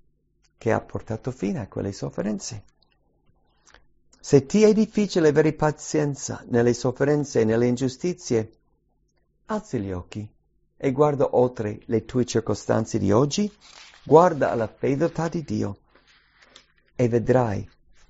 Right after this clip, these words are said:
che Dio è fedele anche con te. Allora, arriviamo al versetto dodici, che è un ammonimento.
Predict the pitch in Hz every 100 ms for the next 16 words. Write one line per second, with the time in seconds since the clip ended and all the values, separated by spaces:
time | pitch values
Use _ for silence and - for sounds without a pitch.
0 | _ - 98 107 101 - 107 98 95 -
1 | 95 95 107 - 98 95 107 - - -
2 | - _ _ _ _ _ _ _ _ _
3 | 156 165 135 - - _ _ - 113 123
4 | 131 170 208 - - 123 117 117 127 127
5 | 120 110 101 101 - 208 - 160 147 190
6 | - 180 170 156 151 143 120 104 95 101
7 | 92